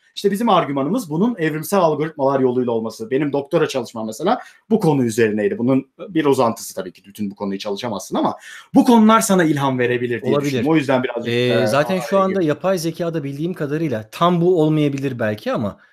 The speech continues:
Speaker 2: e,
Speaker 1: Hı.
Speaker 2: bazı makine öğrenme algoritmalarında şunu yapıyorlar. Mesela, e, işte Pong gibi bir oyunu önüne koyuyor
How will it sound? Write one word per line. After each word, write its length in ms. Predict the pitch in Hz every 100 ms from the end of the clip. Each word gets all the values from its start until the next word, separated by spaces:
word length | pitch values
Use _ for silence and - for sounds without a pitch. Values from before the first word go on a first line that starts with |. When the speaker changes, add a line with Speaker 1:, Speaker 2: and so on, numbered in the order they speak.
| _ _ _ -
Speaker 2:
e, 220 | 113 120
Speaker 1:
Hı. 100 | 110
Speaker 2:
bazı 260 | 143 175 165
makine 360 | 160 190 165
öğrenme 340 | 147 151 156 160
algoritmalarında 880 | 139 135 143 143 143 139 143 180
şunu 240 | 208 - 165
yapıyorlar. 480 | 123 - 110 95 98
Mesela, 580 | 120 135 120 120 120 _ _ _ _ _ -
e, 240 | 113 113
işte 460 | 113 - 131 123 -
Pong 440 | 160 165 160 151
gibi 240 | 139 135 127
bir 100 | 165
oyunu 340 | 143 147 143
önüne 340 | 143 139 131 123
koyuyor 440 | - 123 160 214